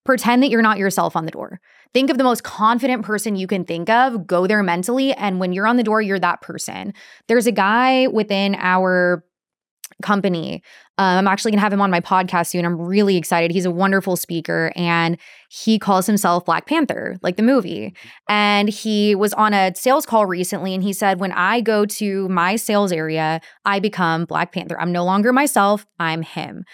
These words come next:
I'm here to help people. I'm confident. I'm fearless." He's like, "Do I still get butterflies when I, before I knock any door?" Yeah,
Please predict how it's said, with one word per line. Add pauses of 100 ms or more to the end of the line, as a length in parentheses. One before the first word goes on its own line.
(260)
I'm
here
to
help
people.
I'm
confident.
I'm
fearless." (160)
He's
like,
"Do
I
still
get
butterflies
when
I,
before
I
knock
any
door?"
Yeah,